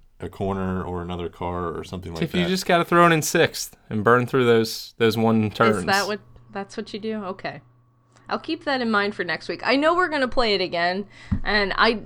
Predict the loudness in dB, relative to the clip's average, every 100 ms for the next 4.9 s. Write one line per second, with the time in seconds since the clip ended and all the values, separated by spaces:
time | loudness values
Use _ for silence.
0 | 0 0 0 -4 0 2 4 2 2 2
1 | 2 0 -4 -2 -2 -2 -10 -14 -8 -6
2 | -6 -8 -6 -4 -4 -4 -4 -6 -8 -8
3 | -8 -8 -4 -2 -2 -4 -6 -12 -16 -20
4 | -10 -6 -4 -2 -2 -4 -4 -12